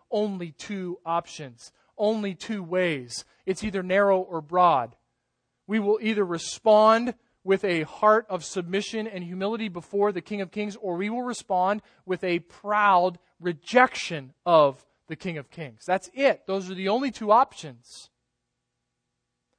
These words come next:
And so, unbeliever, if you're here this morning, the question is, will you give your life away and follow the King? Will you give up everything? Because the cost of discipleship under Jesus Christ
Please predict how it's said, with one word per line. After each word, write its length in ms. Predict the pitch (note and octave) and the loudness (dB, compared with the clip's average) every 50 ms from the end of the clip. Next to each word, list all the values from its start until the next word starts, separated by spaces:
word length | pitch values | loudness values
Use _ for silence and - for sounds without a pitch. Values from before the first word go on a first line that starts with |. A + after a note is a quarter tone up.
| _ _ _ _ _ _ _ _ _ | _ _ _ _ _ _ _ _ _
And 120 | - F3 - | -16 -8 -2
so, 220 | - G#3+ G#3+ B3 | 2 2 4 4
unbeliever, 520 | C4+ C#4+ A3 G#3+ G#3+ A#3 C4+ C#4+ A3 A3 G3+ | 4 4 2 0 0 2 0 0 2 0 0
if 140 | F#3+ - | -2 -2
you're 140 | - A3+ G#3+ | -4 -6 -6
here 280 | - - B3 C4+ C4 A#3 | -4 -4 -2 -2 -2 -2
this 200 | G3+ F#3 - - | -4 -6 -6 -2
morning, 240 | A#3 B3 B3 A3 F#3+ | 0 0 0 0 -2
the 40 | |
question 400 | F#3 - - B3 C4 B3+ - A#3+ | -4 -2 0 0 0 0 -2 -2
is, 200 | A3+ A3 G#3 - - _ _ _ | -2 -2 -2 -4 -8 _ _ _
will 140 | - G3 G3+ | -2 0 0
you 260 | G3 F3 F3+ A#3+ C#4+ | 0 0 2 2 2
give 240 | C#4+ - C#4 C#4 G#3+ | 2 2 0 -2 -2
your 220 | A3 B3+ B3+ B3 A#3 | -2 -4 -2 2 4
life 280 | A#3+ A#3+ A#3+ A#3 - | 4 4 4 2 0
away 500 | A3 G#3+ G3 G#3 G#3 F3+ D3+ B2+ A#2 A#2 _ _ _ _ _ _ _ _ _ _ _ _ - | -6 -8 0 2 4 4 4 2 -2 -10 _ _ _ _ _ _ _ _ _ _ _ _ -12
and 120 | F3 E3 | -12 -12
follow 380 | C#3+ - - G#3+ G3+ F#3+ F#3 F3 | -10 -4 0 2 2 2 0 -4
the 120 | D#3+ D#3+ | -6 -8
King? 280 | D3+ - F3+ D#3+ C3 A2+ A2+ _ _ _ _ _ _ _ _ _ _ _ _ _ _ _ _ _ _ _ - | -12 -10 -10 -10 -10 -12 _ _ _ _ _ _ _ _ _ _ _ _ _ _ _ _ _ _ _ _ -6
Will 140 | F#3 G#3+ A3 | -2 -2 -2
you 260 | G3+ G3 B3+ C#4+ B3+ | 0 0 0 0 0
give 260 | G#3+ B3 C4 B3+ G#3 | 0 0 0 2 4
up 220 | B3 A#3+ A#3 - - | 4 4 4 2 2
everything? 680 | C4 A3 G#3+ G#3 A#3 A3 - - F#3 E3 C#3 B2 A#2+ _ _ | 2 2 2 2 -2 -6 -6 -6 -8 -8 -8 -8 -12 _ _
Because 320 | - G3 - A#3 A3+ G3+ | -14 -8 -2 -2 -2 -2
the 100 | - F#3+ | -2 -6
cost 460 | F#3 - - A#3 A#3 B3 C4 - - A3+ | -8 -4 0 0 2 2 2 0 -2 -14
of 80 | F#3+ | -14
discipleship 840 | F3+ F#3 F3 - A#3+ A3+ A#3 G#3+ A#3 G3+ - - A#3 A3 A3+ A3 _ _ _ _ - | -12 -10 -4 0 2 2 2 0 -4 -12 -8 -4 -2 -2 -2 -4 _ _ _ _ -2
under 240 | G#3 G3 G#3 F#3+ F3 | -2 -2 -2 -2 -6
Jesus 420 | D#3 G#3+ B3 C4 A3+ A#3 G#3+ - | -6 -4 -4 -4 -4 -6 -10 -8
Christ 420 | - - A3 G#3+ G#3+ A3 G#3 - | 0 4 4 6 4 4 0 -8